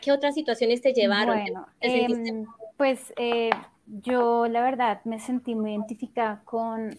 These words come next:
Speaker 2: los, el tema de los falsos positivos en Colombia. Me sentí muy identificada porque soy mamá y porque, eh, cuando yo empiezo a ver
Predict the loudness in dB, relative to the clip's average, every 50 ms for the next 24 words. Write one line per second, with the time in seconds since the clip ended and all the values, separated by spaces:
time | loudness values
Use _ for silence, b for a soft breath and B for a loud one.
0 | _ -4 -4 -4 -4 -6 -4 -2 -2 -2 0 0 0 2 2 4 4 2 2 4
1 | 4 4 4 4 0 0 0 -2 0 0 -2 0 2 2 4 4 2 0 -2 0
2 | 2 2 4 4 4 2 2 4 4 2 2 0 -6 B B B B B B B
3 | B B B 4 4 6 8 8 6 6 6 6 6 6 6 6 4 4 2 2
4 | 2 6 6 6 6 4 2 -4 -2 -2 -2 0 2 2 4 4 2 2 2 2
5 | 2 0 -2 -6 -14 -20 _ -10 -10 -4 2 2 2 2 2 0 2 6 8 8
6 | 10 8 8 6 4 4 6 6 6 6 4 2 4 4 4 6 6 6 6 6
7 | 4 4 4 6 4 4 4 6 6 8 8 10 8 8 8 6 4 0